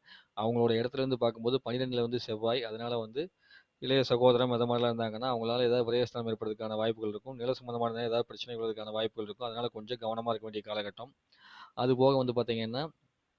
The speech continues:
பதினொன்னுல சூரியனும் புதன் இருக்கிறதுனால வந்து பாத்தீங்கன்னா, அரசு, பெரிய பெரிய மனிதர்கள் இவர்கள் மூலமா வந்து வியாபாரம், இந்த மாதிரி நுணுக்கமான விஷயங்கள்லாம் வந்து அவங்களுக்கு வந்து வெளி வட்டாரத்துல இருந்து வர்றதுக்கான வாய்ப்புகள் வந்து இருக்குது. அதுல ரொம்ப கவனமா இருக்கணும். ஏன்னா புதன் வக்ரமா இருக்கிறதுனால, கவனமா இருந்தீங்க அப்படின்னா, உங்களுக்கு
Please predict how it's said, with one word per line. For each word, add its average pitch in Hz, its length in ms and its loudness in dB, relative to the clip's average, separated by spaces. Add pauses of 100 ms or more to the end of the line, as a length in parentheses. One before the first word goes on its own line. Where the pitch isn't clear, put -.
(360)
பதினொன்னுல 139 440 4
சூரியனும் 135 400 2
புதன் 120 160 4
இருக்கிறதுனால 117 380 2
வந்து 110 160 2
பாத்தீங்கன்னா, 113 340 -2
அரசு, 123 380 0 (720)
பெரிய 135 200 6
பெரிய 127 180 6
மனிதர்கள் 123 440 2
இவர்கள் 117 260 2
மூலமா 123 240 2
வந்து 123 180 2
வியாபாரம், 120 560 4 (120)
இந்த 117 160 -8
மாதிரி 120 220 -2
நுணுக்கமான 123 460 0
விஷயங்கள்லாம் 113 520 -2
வந்து 113 200 -4
அவங்களுக்கு 113 340 -2
வந்து 113 180 -2 (440)
வெளி 123 180 2
வட்டாரத்துல 113 460 2
இருந்து 117 180 -4
வர்றதுக்கான 113 380 -2
வாய்ப்புகள் 110 420 0
வந்து 113 180 -4
இருக்குது. 107 300 -4 (440)
அதுல 127 300 2
ரொம்ப 127 220 0
கவனமா 123 320 2
இருக்கணும். 117 240 0
ஏன்னா 120 100 0
புதன் 120 240 0
வக்ரமா 123 340 0
இருக்கிறதுனால, 110 440 -2 (280)
கவனமா 127 340 0
இருந்தீங்க 117 260 -2
அப்படின்னா, 107 320 -4
உங்களுக்கு 113 380 -4